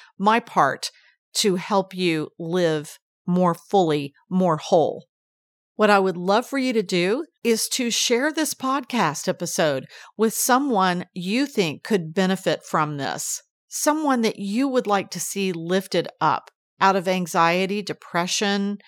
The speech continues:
maybe who is a very successful guy outwardly, but that there are signs that he's dying on the inside, just a slow soul death,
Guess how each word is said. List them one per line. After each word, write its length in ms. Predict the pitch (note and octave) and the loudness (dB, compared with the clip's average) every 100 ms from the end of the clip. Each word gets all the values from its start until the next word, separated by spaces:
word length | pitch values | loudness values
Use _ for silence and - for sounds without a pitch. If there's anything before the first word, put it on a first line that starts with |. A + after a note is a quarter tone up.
| _ | _
maybe 420 | - F#3+ A3 A#3 B3+ | -2 2 4 2 0
who 260 | A3+ C4+ | 0 2
is 180 | B3 A3+ | 2 2
a 60 | G#3 | 0
very 500 | E3 E3+ G3 A3+ B3+ | -2 0 4 4 2
successful 720 | - B3 - B3+ B3+ - A#3+ | 0 -2 0 2 0 -2 0
guy 400 | G#3 G#3+ A#3 E3+ | 4 6 6 2
outwardly, 680 | - G3+ G3+ F#3+ D#3 C#3 - - _ - | 2 2 2 -4 -4 -6 -8 -16 _ -16
but 400 | E3 G#3 F#3+ - - | 2 4 4 2 -10
that 400 | F3+ G#3 G3 - | -4 0 0 0
there 220 | G3+ G3+ | 2 2
are 140 | - G3 | 2 0
signs 800 | - - C#4 A3 C3+ D#2 - - _ _ _ | -2 -2 0 0 -2 -6 -10 -10 _ _ _
that 160 | - F3+ | -2 0
he's 260 | F3+ F#3+ | 0 -2
dying 560 | - F3+ F3+ F3 D3+ C#3+ - | -2 0 2 2 -2 -4 -6
on 220 | F3 D#3+ | -4 -4
the 160 | D3+ - | -6 -6
inside, 680 | F3 F3+ D#3+ E3 B2 C2+ - _ _ | -2 -2 -2 -2 -2 -4 -12 _ _
just 240 | - G#3 | -2 0
a 80 | E3+ | -2
slow 560 | D#3 - - A3 A3 G#3+ | -2 -2 0 4 4 4
soul 520 | - - G#3+ F#3+ F3 | 2 0 2 2 2
death, 440 | - C#3 - - | -2 -2 -4 -6